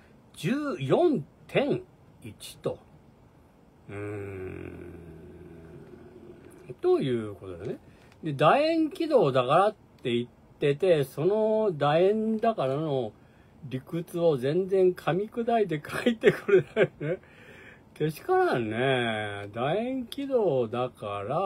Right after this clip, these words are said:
あのー、なんか、まあ、自分で考えろっていうことでしょうけど、これはやっぱり二重三重に矛盾をはらんだ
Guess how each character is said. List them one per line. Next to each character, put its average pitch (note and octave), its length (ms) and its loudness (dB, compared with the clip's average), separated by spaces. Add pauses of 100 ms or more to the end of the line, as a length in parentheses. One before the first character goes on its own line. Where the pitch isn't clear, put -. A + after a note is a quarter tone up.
(1900)
あ A#2 240 -8
の A2+ 840 -8
ー、 C3+ 100 -12 (1160)
な G3+ 240 2
ん D4+ 80 -6
か、 A#2 560 2 (640)
ま A#2 920 4
あ、 - 20 -20 (440)
自 G#2 140 -14
分 A#2+ 100 -6
で C3 100 -4
考 G#2 160 -14 (180)
え D3+ 80 -2
ろ A#2 180 -12
っ - 20 -20 (300)
て - 260 -4
い E3+ 40 4
う E3+ 260 0
こ F#3 180 -4
と F#3 160 0
で C#3 140 0
し C3 100 -10
ょ A2 120 -6
う G#2 40 -12
け A2 140 -14
ど、 F3+ 300 2 (760)
こ B3 140 4
れ G4+ 140 2
は F#4+ 220 4
や E4+ 160 4
っ D#4+ 40 0
ぱ C4+ 140 2
り F3 60 4
二 E3+ 220 2
重 A#3+ 200 -2
三 A3 300 2
重 G3+ 200 4
に E3 260 2
矛 C#3+ 140 0
盾 D3+ 140 -6 (200)
を D3 60 0
は C3+ 140 -2
ら C3+ 140 -4
ん F#2+ 200 -10
だ D#2+ 300 -16